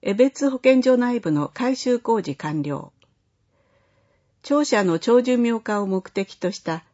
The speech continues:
江別保健所内部の改修工事が完了しました。なお、庁舎周辺では引き続き外壁などの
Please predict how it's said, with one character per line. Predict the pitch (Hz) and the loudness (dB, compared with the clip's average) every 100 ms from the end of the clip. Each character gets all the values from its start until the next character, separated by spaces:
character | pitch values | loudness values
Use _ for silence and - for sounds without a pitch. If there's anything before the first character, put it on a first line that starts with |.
| _ _ | _ _
江 | 208 | 0
別 | 220 269 269 | 2 2 0
保 | 254 | -2
健 | 247 254 247 | 2 2 2
所 | 233 | 0
内 | 233 220 | -2 -4
部 | 160 | -2
の | 143 - - | -2 -2 -6
改 | 233 254 | -4 -4
修 | - 254 | -2 -4
工 | - 233 | 0 -2
事 | 214 131 | 0 -6
が | 127 | -6
完 | - 196 | -6 -4
了 | 202 185 | -4 -6
し | 180 165 | -6 -6
ま | 156 | -6
し | - | -8
た。 | - - _ _ _ _ _ _ _ _ _ _ | -16 -18 _ _ _ _ _ _ _ _ _ _
な | 247 226 | -2 0
お、 | 196 | 0
庁 | - 262 | 2 2
舎 | 277 190 | 4 0
周 | - 220 233 | -2 -4 -2
辺 | 220 214 | -4 -4
で | 190 | -2
は | 160 165 - _ | -4 -6 -12 _
引 | _ - 240 | _ -4 -2
き | |
続 | 233 214 220 | -4 -6 -6
き | 196 190 - | -4 -6 -6
外 | - 214 254 | -4 -2 0
壁 | 262 - 240 | -4 -4 -4
な | 240 | -2
ど | 190 | 0
の | 139 135 | -2 -4